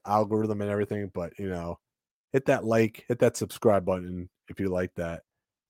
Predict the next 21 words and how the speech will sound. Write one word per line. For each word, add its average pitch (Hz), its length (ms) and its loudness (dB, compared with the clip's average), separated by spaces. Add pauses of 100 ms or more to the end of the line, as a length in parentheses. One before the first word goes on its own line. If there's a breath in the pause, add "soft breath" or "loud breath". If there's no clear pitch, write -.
(260)
And, 147 260 4
uh, 120 420 4 (1400)
you 147 120 0
could 160 160 8
also 135 560 10 (320)
find 143 280 6
me 131 140 4
on 110 240 -4
my 107 160 2
social 120 380 2
media 101 580 0
at 98 220 -4
Geeking 120 360 0
Out. 113 360 2 (260)
It's - 320 -4 (340)
Geeking 135 460 2 (240)
with 101 320 2 (300)
A 117 220 4
W 104 600 4
T. 85 380 -2 (1040)
That's 92 200 -2